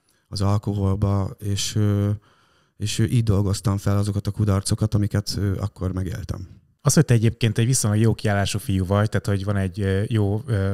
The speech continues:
Speaker 2: testfelépítésed, edzettél is abban az időben, ö, helyes arcod van, ez mennyire befolyásolt, ö, téged abban, hogy a, hogy a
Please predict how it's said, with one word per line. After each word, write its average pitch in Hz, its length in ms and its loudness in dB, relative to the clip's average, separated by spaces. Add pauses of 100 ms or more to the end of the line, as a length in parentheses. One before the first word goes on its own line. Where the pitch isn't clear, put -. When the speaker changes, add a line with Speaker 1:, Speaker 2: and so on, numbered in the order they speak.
Speaker 2:
testfelépítésed, 101 1000 0
edzettél 110 480 -2
is 101 140 -4
abban 104 180 0
az 104 100 0
időben, 101 580 2
ö, 98 240 0 (300)
helyes 95 320 -2
arcod 117 440 0
van, 117 260 4 (420)
ez - 100 -12
mennyire 131 280 2
befolyásolt, 101 1040 -2
ö, 104 200 0
téged 101 420 -2
abban, 98 360 0
hogy 101 220 0
a, 98 220 4
hogy 98 240 -4
a 101 460 0